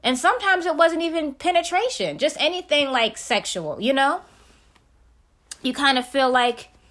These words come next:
you're building some type of connection, or you kinda want them to yourself kinda thing.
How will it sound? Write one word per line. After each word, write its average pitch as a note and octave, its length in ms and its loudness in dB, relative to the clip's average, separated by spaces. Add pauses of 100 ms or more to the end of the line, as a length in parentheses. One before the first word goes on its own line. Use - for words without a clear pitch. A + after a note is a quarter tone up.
(220)
you're G#3+ 120 4
building B3 340 4
some B3 160 -2
type A#3 240 -2
of A#3 80 -6
connection, A3+ 640 0
or F#3+ 240 2
you F#3+ 160 -4
kinda A3+ 300 0
want A3 260 0
them G#3+ 160 0
to A#3 100 -6
yourself G3+ 600 -2
kinda C4+ 260 -2
thing. C4+ 400 -6